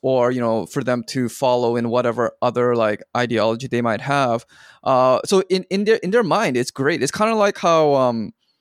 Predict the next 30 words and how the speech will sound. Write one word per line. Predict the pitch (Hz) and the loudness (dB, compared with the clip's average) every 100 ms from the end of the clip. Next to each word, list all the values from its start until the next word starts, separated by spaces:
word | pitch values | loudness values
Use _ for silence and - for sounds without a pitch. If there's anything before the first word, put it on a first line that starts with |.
| _ _ _ - | _ _ _ -6
I | 165 | -2
don't | |
know, | 147 | -2
parents | - 151 156 - | -2 0 0 0
might | 156 | -2
really | 135 143 143 | 0 0 0
love | 127 120 123 123 120 | 0 2 2 0 -2
their | 131 117 | -2 -2
children | - - 127 127 127 | -4 -4 -2 0 -2
when | 123 | 0
they're | 123 | 0
little | 120 117 | 0 -2
babies, | - 110 123 120 | -2 -2 0 -2
but | 110 | -4
as | - | -2
soon | 131 | -4
as | 120 | -2
they | 117 | -4
grow | 120 123 | -2 0
up | 113 110 113 | 2 2 0
and, | 120 113 113 | -4 -4 -4
you | 117 | -2
know, | 110 | -2
like, | 107 - | -4 -6
being | 127 117 | -4 -2
an | 117 | -2
annoying | 117 117 120 | -2 -2 -4
teenager, | - 131 120 120 135 120 | -4 -4 -2 -2 -2 -4
they | |
s-, | 113 | -4